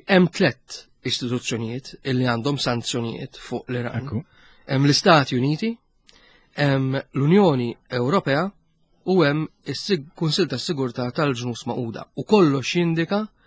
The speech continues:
Speaker 1: illi kemm l-Unjoni Ewropea u kemm il-Kunsill tas-Sigurtà tal-Ġnus Magħquda jinsabu mixjin f'direzzjoni illi is-sanzjonijiet ineħħuhom, eh, b'mod
Speaker 2: B'mod.
Speaker 1: permanenti.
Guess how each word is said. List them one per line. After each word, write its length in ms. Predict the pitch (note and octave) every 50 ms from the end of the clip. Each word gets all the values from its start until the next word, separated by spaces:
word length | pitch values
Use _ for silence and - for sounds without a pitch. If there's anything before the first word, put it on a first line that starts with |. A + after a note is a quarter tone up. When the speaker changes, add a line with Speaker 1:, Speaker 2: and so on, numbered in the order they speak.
| _ _ _ - - - _ _ _ _ _ _
Speaker 1:
illi 640 | D3 D3 C#3+ C#3 C3+ C3+ C3 C3 C3+ C3+ C3 C3 C3 _
kemm 300 | - - G#3+ G3+ F#3 E3
l-Unjoni 540 | D3+ D3+ D3+ D3 C#3+ D3 C#3+ C#3 C#3 C#3 C#3 C#3+ -
Ewropea 640 | - C3+ C#3 C3+ C3+ C#3 C3+ - B2+ F#2+ D2 - - -
u 100 | - C3
kemm 300 | - - F3+ E3+ D#3+ D3
il-Kunsill 480 | C#3 - - D3 D3 C#3+ - C#3+ C3+ B2+
tas-Sigurtà 500 | C3+ A#2 - C#3 A#2+ B2+ B2+ A#2 - A2+
tal-Ġnus 400 | A#2 A2+ A2+ A2+ B2 A#2 - -
Magħquda 460 | F#3+ - - C#3 B2+ B2 B2+ C3+ D3 C#3+ - _ _ _ _ _ _ _ _ _ - -
jinsabu 640 | C3+ C3+ B2+ - - G3 D3+ B2 A2+ - - A#2+ A2+
mixjin 600 | B2 C3 B2 - - E3+ E3 C#3+ B2 B2 A2+ A2+ - -
f'direzzjoni 880 | - A#2 - C3 B2+ D3 E3 F3+ C#3+ - - - B2+ B2+ B2+ B2+ B2+ C3 C3+ - _ _ _ _ _ _ _ _ -
illi 480 | C#3+ C3+ C3 B2+ B2 B2 B2+ B2+ B2+ - - _ _ - E3
is-sanzjonijiet 1080 | E3+ - - - - C#3 B2+ A#2+ A#2 - - - F#3 D3+ B2 B2 A#2+ A#2+ A#2+ - - - _ _ _ _ _ -
ineħħuhom, 640 | E3+ D3+ C3 B2 - - A#2 A2+ A#2 A#2 A2+ A2+ A2+ - _ _ _ _ _ _
eh, 400 | - B2+ A#2+ A2+ A2+ A2+ A#2 - - _ -
b'mod 160 | C3+ C3+ B2
Speaker 2:
B'mod. 420 | B2+ B2 B2 A#2 A2+ G#2 F#2 - - -
Speaker 1:
permanenti. 560 | - A2+ A2+ A2+ A#2 B2 A#2 G#2+ - -